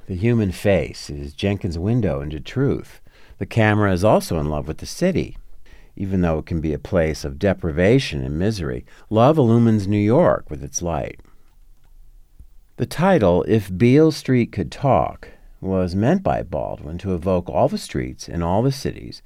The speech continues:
in which African Americans are born, live, work, love, and die.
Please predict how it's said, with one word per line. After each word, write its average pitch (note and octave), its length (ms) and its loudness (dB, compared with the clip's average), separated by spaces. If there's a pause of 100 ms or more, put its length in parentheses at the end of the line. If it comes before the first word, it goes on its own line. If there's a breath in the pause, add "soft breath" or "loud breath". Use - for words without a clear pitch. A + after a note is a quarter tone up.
(320 soft breath)
in G2+ 80 -6
which G2+ 160 -2
African A2+ 360 2
Americans G2 540 0
are F2+ 60 -2
born, G2+ 680 0
live, F#2+ 380 0
work, D#2+ 460 -2 (120)
love, D2+ 380 -6
and C2+ 160 -10
die. C2+ 520 -12